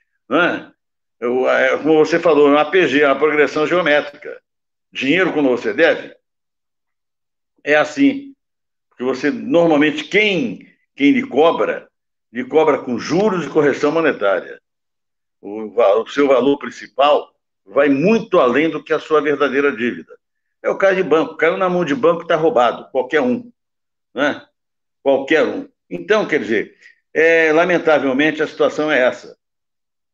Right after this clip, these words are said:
Nós estamos, eh, ralando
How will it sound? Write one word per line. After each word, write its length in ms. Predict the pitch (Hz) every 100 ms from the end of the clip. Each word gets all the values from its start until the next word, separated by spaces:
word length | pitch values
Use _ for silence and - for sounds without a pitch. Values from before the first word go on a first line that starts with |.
| _ _
Nós 680 | - 120 143 156 139 - - _ _ -
estamos, 840 | 95 - 131 131 123 - - _ _ _ _ _ _ _ _ _ - - _
eh, 240 | 98 92 95
ralando 880 | 98 131 127 139 151 147 160 143